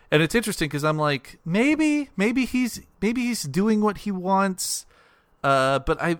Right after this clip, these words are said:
this is an interesting thing. Maybe we'll go back to and watch the Gareth Edwards rise. Uh, but then you have,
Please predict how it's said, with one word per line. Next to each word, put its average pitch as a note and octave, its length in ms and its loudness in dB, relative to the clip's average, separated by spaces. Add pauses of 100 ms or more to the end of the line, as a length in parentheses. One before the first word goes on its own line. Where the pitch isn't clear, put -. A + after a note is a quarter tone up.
this E3+ 280 -2
is F#3 100 -4
an F3+ 80 -2
interesting F3 400 -4
thing. E3+ 240 -2
Maybe D#3+ 220 0
we'll D3+ 160 0
go D#3 160 0
back D3+ 320 4
to D3+ 180 0
and B2+ 80 -2
watch C#3 260 2
the C3+ 80 -4
Gareth A#2+ 380 -2
Edwards C#3+ 640 -4 (400)
rise. E3+ 600 6 (380)
Uh, E3+ 40 0
but D3+ 180 2
then G3+ 160 6
you G#3+ 140 2
have, E3 400 2